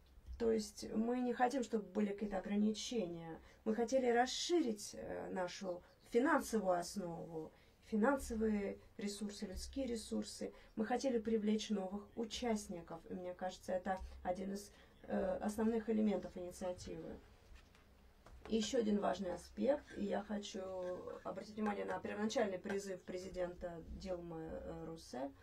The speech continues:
который состоит в том, что это будет инклюзивным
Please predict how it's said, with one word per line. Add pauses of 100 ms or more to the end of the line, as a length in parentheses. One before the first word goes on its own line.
(880)
который
состоит
в
том,
что (1080)
это
будет (380)
инклюзивным